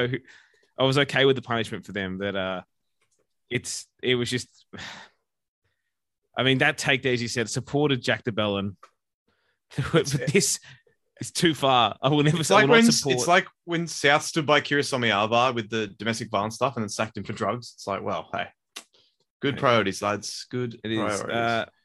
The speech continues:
Speaker 2: and the one th-, one thing I found funny with the early one too, it's like, so he prefers his no track bully to James Fisher Harris. Is that what it is? Flat track
Speaker 1: Yeah.
Speaker 2: bull-, no track bully.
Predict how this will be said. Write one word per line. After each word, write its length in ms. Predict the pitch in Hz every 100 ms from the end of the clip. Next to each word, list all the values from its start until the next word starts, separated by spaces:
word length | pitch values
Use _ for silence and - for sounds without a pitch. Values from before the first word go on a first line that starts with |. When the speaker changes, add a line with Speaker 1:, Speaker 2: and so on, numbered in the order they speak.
| _ _ _ - -
Speaker 2:
and 280 | 131 131 123
the 100 | 139
one 200 | 139 160
th-, 200 | 139 143
one 180 | 139 151
thing 200 | - 170
I 40 |
found 260 | 151 156 135
funny 240 | 135 131
with 80 | 113
the 80 | 113
early 200 | 120 120
one 200 | 117 113
too, 160 | 104 117
it's 160 | 101 117
like, 160 | 110
so 340 | - 113 110 101 _ _ _ _ _
he 100 | -
prefers 760 | 117 131 151 151 160 147 - - _ _ _ _
his 420 | - 131 127 - -
no 280 | 123 120 127
track 380 | - 123 120
bully 420 | 127 139 165 208 208
to 100 | 131
James 280 | 123 123 127
Fisher 180 | 131 127
Harris. 340 | 127 175 262
Is 20 | 143
that 80 |
what 100 | 127 123
it 60 |
is? 240 | 139 226 -
Flat 280 | - 135 131
track 200 | - 139
Speaker 1:
Yeah. 220 | 165 120
Speaker 2:
bull-, 140 | - 127
no 160 | 127
track 300 | 123 123 98
bully. 320 | 101 92 87